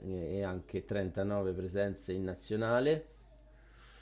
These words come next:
Cristian Panucci, Cristian Panucci, ottimo difensore del Milan, del Real Madrid, dell'Inter, eh, della Roma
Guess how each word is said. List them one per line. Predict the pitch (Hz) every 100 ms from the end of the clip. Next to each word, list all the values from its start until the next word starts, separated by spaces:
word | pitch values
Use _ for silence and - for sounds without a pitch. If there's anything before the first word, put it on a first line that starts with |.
| - - - - - - - -
Cristian | - 214 214 - 170 156
Panucci, | 147 156 123 - - 90
Cristian | 143 139 - 110
Panucci, | 120 160 175 190 - 92
ottimo | 127 123 - 101 98 95
difensore | 92 98 104 95 - 165 139 92 82
del | 85
Milan, | 87 131 151 113 90
del | 90 92
Real | 95 90
Madrid, | 85 82 110 143 117 87
dell'Inter, | 82 85 104 131 113 - 85 82
eh, | 80 80 76
della | 82 90 82
Roma | 104 135 101 85 78